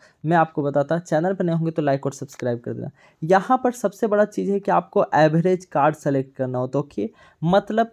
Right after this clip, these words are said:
कि बीच वाला कार्ड आपको सेलेक्ट करना पड़ता है दोस्तों, ओके ना? यहाँ पर आपको बीच वाला कार्ड आपको किस तरीके से सेलेक्ट करना है, वो सबसे बड़ा प्रॉब्लम होता है।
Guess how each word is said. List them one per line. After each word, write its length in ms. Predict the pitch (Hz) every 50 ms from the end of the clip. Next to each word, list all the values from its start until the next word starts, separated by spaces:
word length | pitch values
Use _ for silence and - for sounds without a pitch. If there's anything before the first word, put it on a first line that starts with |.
| _
कि 160 | - 220 214 214
बीच 500 | 180 156 143 175 190 214 220 208 - 196
वाला 280 | 170 170 180 180 180
कार्ड 340 | 175 180 175 156 156 165 151
आपको 280 | 151 151 - - 165 156
सेलेक्ट 420 | - - 147 143 139 139 - -
करना 240 | 139 131 131 131 131
पड़ता 300 | - 135 123 123 - 131
है 140 | 131 127 123
दोस्तों, 320 | 123 120 127 - - 170
ओके 160 | 165 196 196
ना? 160 | 202 233 240 - _ _ _ - - - - _ -
यहाँ 360 | 160 160 180 185 180 - 254 254
पर 120 | 254 247
आपको 360 | 226 220 214 214 _ - 214
बीच 300 | 180 175 185 196 190 202
वाला 220 | 202 196 190 196 185
कार्ड 280 | - - 180 175 175
आपको 220 | 175 175 175 185 175
किस 280 | - - 180 180 -
तरीके 280 | - 175 175 175 170 170
से 100 | 165 -
सेलेक्ट 380 | - - 160 156 160 156 -
करना 180 | - 160 156 160
है, 60 | 160
वो 180 | 147 139 151 156
सबसे 400 | 156 - 143 143 - - 190 185
बड़ा 160 | 185 175 170
प्रॉब्लम 400 | 165 - 156 147 143 151 151 156
होता 280 | 151 147 139 139 143 143
है। 160 | 156 175